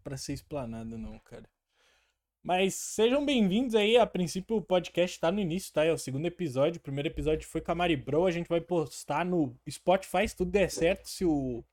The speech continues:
meu programa de espalhar meus podcasts não bugar. Então, a gente vai tá no Spotify, no On The Fire, com os episódios do <laughs> Nostradamus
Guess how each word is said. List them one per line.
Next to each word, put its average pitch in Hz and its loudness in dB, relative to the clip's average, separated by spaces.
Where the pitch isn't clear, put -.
meu 165 0
programa 170 2
de 143 -4
espalhar 147 0
meus 180 0
podcasts 165 -2
não 165 -4
bugar. 135 -4
Então, 135 -4
a 143 0
gente 147 -6
vai 147 -2
tá 147 -4
no 151 -2
Spotify, 147 -8
no 165 -2
On 165 -2
The 156 -4
Fire, 165 -8
com 165 -8
os 165 -4
episódios 190 2
do 190 6
<laughs> - -18
Nostradamus 196 2